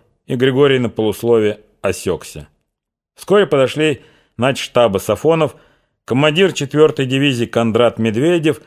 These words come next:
и румяный белозубый подхорунжий Богатырёв, командир шестой отдельной бригады. Началось совещание. Кудинов по сводкам коротко информировал собравшихся о положении на фронтах.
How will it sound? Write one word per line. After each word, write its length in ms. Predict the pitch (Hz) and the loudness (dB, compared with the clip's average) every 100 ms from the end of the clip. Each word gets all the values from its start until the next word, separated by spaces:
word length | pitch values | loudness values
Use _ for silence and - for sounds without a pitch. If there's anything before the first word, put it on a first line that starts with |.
| _ _ _ - | _ _ _ -2
и 120 | 156 | 2
румяный 580 | 175 156 165 180 165 143 | 2 2 2 2 2 2
белозубый 680 | 131 127 117 107 156 143 | 2 4 2 2 2 2
подхорунжий 840 | 135 120 - 107 147 131 117 117 - | 0 -4 0 0 2 0 0 -2 -2
Богатырёв, 680 | 98 110 110 110 95 82 - _ _ _ - | -2 -2 0 2 0 -2 -10 _ _ _ -8
командир 440 | 98 101 101 120 | -4 -2 0 -2
шестой 460 | - 92 - 120 117 | -2 -6 0 2 2
отдельной 520 | 104 85 107 101 95 | -2 -2 -2 -2 -2
бригады. 560 | 101 92 90 73 73 - _ _ _ _ - | -2 -2 -2 -4 -10 -14 _ _ _ _ -10
Началось 440 | 92 127 139 139 | -6 -2 0 -2
совещание. 800 | - 131 117 - 87 78 71 69 _ _ _ _ _ | -4 -4 -4 -4 -4 -6 -10 -14 _ _ _ _ _
Кудинов 500 | 107 131 208 175 - _ _ _ _ _ - | -6 -2 0 0 -4 _ _ _ _ _ -2
по 100 | 143 | -2
сводкам 460 | - 196 190 156 | 2 0 0 -4
коротко 580 | 120 139 160 147 - 127 | 0 2 4 2 -2 -2
информировал 640 | 123 - 120 127 135 127 104 | 0 0 0 0 0 0 0
собравшихся 800 | 107 98 135 147 143 120 135 120 | -2 0 0 0 -4 -6 -6 -6
о 80 | - | -6
положении 540 | - 107 104 104 120 113 | -4 -2 0 0 -2 -2
на 120 | 101 | -4
фронтах. 640 | 98 107 98 85 73 | -4 -4 -4 -6 -6